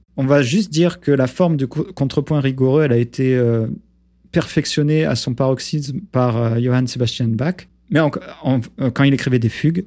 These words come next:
pardon, mais on va pas en parler tout de suite. Là, on va parler du contrepoint qui est utilisé, euh,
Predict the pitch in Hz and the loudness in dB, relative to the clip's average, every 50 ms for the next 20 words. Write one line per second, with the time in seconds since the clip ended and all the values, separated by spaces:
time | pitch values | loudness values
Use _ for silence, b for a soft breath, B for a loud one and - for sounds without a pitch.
0 | - - 120 120 139 - 147 135 139 135 131 123 - 170 165 147 - 135 127 127 | -4 -2 -2 0 0 0 0 0 2 2 0 0 0 -2 -2 -2 -2 -2 -2 -2
1 | 123 - 117 - 170 190 - - - 135 160 170 156 151 147 - 151 151 170 175 | -4 -6 -6 -4 -4 -4 -4 -4 -2 0 0 2 2 2 2 2 2 2 2 2
2 | 160 151 - 151 139 - 156 147 - - 185 190 185 180 156 147 147 - - - | 2 0 -2 -4 -4 -2 -2 -2 0 2 2 2 2 2 2 0 0 0 -2 -2
3 | 147 147 147 147 143 165 170 175 175 175 170 160 147 143 143 139 135 135 | 0 0 0 0 2 2 4 4 4 4 4 4 4 2 2 2 2 2